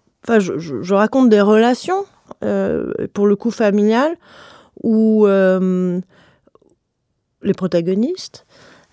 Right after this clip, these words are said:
euh, essayent de laisser la place à l-, la, euh, essayent de laisser la, euh, enfin, pour qui l'amour,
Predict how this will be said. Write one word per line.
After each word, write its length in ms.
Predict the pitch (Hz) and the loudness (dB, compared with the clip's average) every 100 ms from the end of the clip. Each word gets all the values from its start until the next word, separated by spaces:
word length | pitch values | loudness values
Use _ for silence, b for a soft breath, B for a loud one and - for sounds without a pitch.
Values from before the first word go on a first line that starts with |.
| - | -10
euh, 200 | 190 185 | -4 -2
essayent 400 | - 190 - 294 | 0 -2 0 0
de 120 | 233 226 | 2 2
laisser 520 | 214 220 - 254 254 | 2 0 -2 -2 2
la 260 | 233 208 208 _ _ _ | 2 0 -4 _ _ _
place 500 | 254 277 302 - - | 2 2 0 -6 -8
à 140 | 226 214 | -2 0
l-, 240 | 214 190 - | 2 0 -4
la, 180 | - 214 214 _ | -4 -4 -4 _
euh, 260 | 196 190 147 | 0 0 0
essayent 240 | 220 294 | 0 0
de 80 | 247 | 2
laisser 260 | 262 262 247 | 0 2 2
la, 140 | 202 - | 2 0
euh, 460 | 123 143 110 80 - - - - - - - - | -6 -4 -6 -8 -10 -16 -20 -20 -20 -20 -20 -8
enfin, 180 | - 240 | 0 0
pour 240 | - 294 | 0 -4
qui 160 | - 277 | 0 2
l'amour, 800 | 233 226 233 247 254 311 392 | 4 4 4 4 2 0 -6